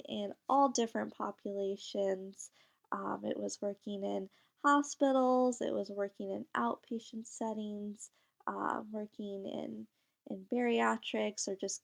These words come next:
counseling people. It was working in the community, um, for lower income or diverse, um, individuals, working for wic, and I really enjoyed, um,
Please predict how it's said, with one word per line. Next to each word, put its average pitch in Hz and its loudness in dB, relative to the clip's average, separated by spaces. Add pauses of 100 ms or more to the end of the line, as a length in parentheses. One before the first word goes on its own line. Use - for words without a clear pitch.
(100)
counseling 220 -2
people. 208 -2
It 208 -2
was 208 -8
working 233 0
in 220 0
the 208 -6 (160)
community, 208 -6 (480)
um, 208 -4
for 208 -6
lower 202 -4
income 208 -4
or - -6
diverse, - -6 (240)
um, 208 -12 (100)
individuals, 214 -4 (320)
working 208 -6
for 214 -4
wic, 214 2
and 202 0
I 220 4
really 226 4
enjoyed, 196 0 (380)
um, 98 -4